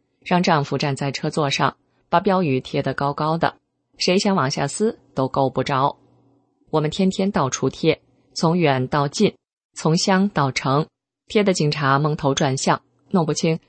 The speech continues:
到底有多少法轮功学员在贴。有些标语有力地震慑了邪恶，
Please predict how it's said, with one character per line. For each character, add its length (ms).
到 160
底 100
有 160
多 240
少 240
法 160
轮 140
功 180
学 200
员 180
在 180
贴。 340
有 140
些 160
标 200
语 260
有 140
力 160
地 140
震 200
慑 200
了 100
邪 260
恶， 220